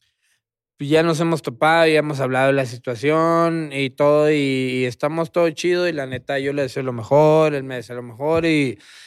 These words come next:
y todo chingón, ¿sabes? O sea, la neta, yo creo que estamos en un momento del movimiento en el que no debe de haber rencores con nada. En su momento, él la cagó en lo que la cagó, yo la cagué en lo que la cagué, no, sin detalles,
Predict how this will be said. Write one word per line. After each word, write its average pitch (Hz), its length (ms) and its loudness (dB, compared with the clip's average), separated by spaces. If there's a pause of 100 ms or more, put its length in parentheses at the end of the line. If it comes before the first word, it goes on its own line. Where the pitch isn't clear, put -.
(120)
y 147 100 -2
todo 214 200 4
chingón, 196 520 0
¿sabes? 190 260 2
O 175 60 -4
sea, 165 180 4
la 147 140 -2
neta, 156 200 -6
yo 196 140 0
creo 190 160 -6
que 190 80 -2
estamos 170 380 -6
en 143 100 -6
un 143 100 -4
momento 160 480 0
del 151 120 4
movimiento 127 560 -6
en 151 60 -6
el 131 180 -8
que 120 480 -6
no 131 140 -6
debe 139 160 0
de 135 100 2
haber 135 240 0
rencores 139 460 -2
con 120 140 -14
nada. 147 380 -10 (300)
En 120 160 -12
su 139 100 -10
momento, 135 640 0
él 135 460 0
la 131 160 -2
cagó 123 260 -2
en 127 60 -6
lo 127 100 -8
que 127 80 -10
la 120 160 -8
cagó, 127 460 0
yo 147 160 2
la 131 140 0
cagué 120 260 -6
en 123 80 -10
lo 117 100 -12
que 120 80 -12
la 113 160 -12
cagué, 135 560 -4
no, 135 180 -8
sin 123 220 -6
detalles, 151 720 0